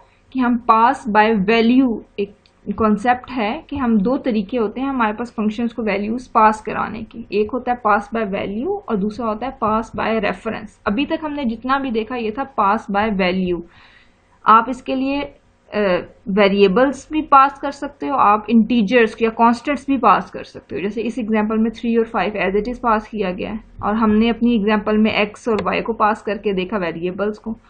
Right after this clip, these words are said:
तो दोनों तरीकों से हम pass by value कर सकते हैं।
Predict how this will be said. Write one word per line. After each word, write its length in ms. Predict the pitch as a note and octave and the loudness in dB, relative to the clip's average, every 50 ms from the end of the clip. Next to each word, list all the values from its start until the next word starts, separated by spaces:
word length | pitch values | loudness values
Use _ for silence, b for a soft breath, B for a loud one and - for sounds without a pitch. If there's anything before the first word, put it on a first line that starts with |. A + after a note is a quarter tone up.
| b b b - | b b b -6
तो 40 | A3 | -2
दोनों 280 | G3+ B3 C4+ D4 E4 E4 | 0 2 2 2 2 0
तरीकों 360 | E4 D4+ A#3+ A3+ G#3+ A3+ A3+ | 0 0 -2 -2 -2 -2 -2
से 120 | A3+ - B3 | -2 -2 -2
हम 120 | A3+ A3 | -2 0
pass 260 | G#3+ G3+ F3+ F#3 G3+ | 0 2 0 0 0
by 140 | - G3 G#3 F#3+ | -2 -4 -2 -2
value 340 | F#3+ - - G#3 A3+ A#3+ A3+ | -2 -4 -2 -2 -4 -2 -2
कर 120 | A3 F3+ F#3+ | -2 -4 -4
सकते 340 | - - - - _ - - | -6 -10 -18 -18 _ -20 -18
हैं। 180 | - - A#3 | -16 -16 -16